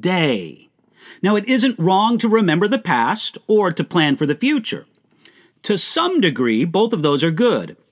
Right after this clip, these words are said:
Yet it is easy to become too focused on either the past or the future and let the day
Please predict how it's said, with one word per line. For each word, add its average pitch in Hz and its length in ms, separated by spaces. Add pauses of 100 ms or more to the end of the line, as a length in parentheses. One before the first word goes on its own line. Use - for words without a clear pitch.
(560)
Yet 185 300
it 190 100
is 196 220
easy 247 440
to 220 100
become 180 540 (420)
too 311 380
focused 123 680
on 143 180
either 175 300
the 247 100
past 180 560
or 180 180
the 240 100
future 156 560 (540)
and 151 120
let 175 220
the 151 100
day 190 600